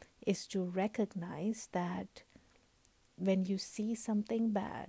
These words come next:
when you see someone behave in a way that you don't like, while you, you know, take steps to, to,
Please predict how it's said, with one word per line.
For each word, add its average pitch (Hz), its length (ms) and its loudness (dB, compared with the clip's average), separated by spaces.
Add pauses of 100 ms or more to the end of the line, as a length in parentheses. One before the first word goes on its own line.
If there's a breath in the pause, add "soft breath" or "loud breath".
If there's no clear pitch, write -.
when 180 160 -2
you 185 100 -2
see 202 300 -2
someone 185 520 -2
behave 202 520 2
in 175 120 -2
a 170 80 -2
way 170 300 -2
that 165 320 -8
you 175 100 -6
don't 165 380 -8
like, 208 460 -2 (2000 soft breath)
while 208 460 8
you, 202 540 4 (140)
you 202 140 6
know, 175 240 2
take - 260 4
steps - 640 0
to, 180 460 -4 (720)
to, 190 320 2